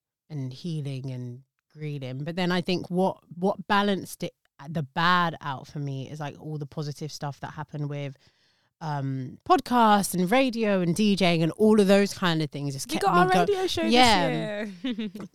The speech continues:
Speaker 1: We got, yeah, and we, I didn't even know that was happening.
Speaker 2: Yeah, we didn't know.
Speaker 1: We didn't know until, until the new year. Um, so yeah, it was,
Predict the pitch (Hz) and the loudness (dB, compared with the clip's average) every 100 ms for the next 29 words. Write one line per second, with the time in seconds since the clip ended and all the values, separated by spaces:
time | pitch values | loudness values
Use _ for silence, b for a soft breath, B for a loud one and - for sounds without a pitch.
0 | _ _ 196 190 208 214 247 254 175 175 | _ _ -4 -2 -2 -2 0 2 2 0
1 | 190 185 170 202 240 170 139 139 160 147 | -2 -8 -6 -2 0 -2 -2 -4 -4 -4
2 | 139 180 - 151 123 - - 233 277 233 | -8 -10 -6 -6 -6 -10 -14 -10 -8 -8
3 | 214 226 226 151 165 165 151 160 151 147 | -12 -12 -8 -4 0 0 2 2 2 0
4 | 139 160 143 139 - 156 170 147 147 147 | -2 -4 -4 -6 -8 -8 -6 -8 -6 -6
5 | 147 151 156 113 160 B B B B - | -4 -4 -4 -6 -14 B B B B -2
6 | 165 160 160 160 160 151 160 - _ _ | 0 2 2 0 -2 -4 -8 -14 _ _
7 | _ _ _ _ _ - _ _ _ _ | _ _ _ _ _ -20 _ _ _ _
8 | _ _ _ _ _ _ _ - 220 262 | _ _ _ _ _ _ _ -6 -4 -2
9 | 190 135 165 180 190 - | -2 -4 -4 -4 -4 -8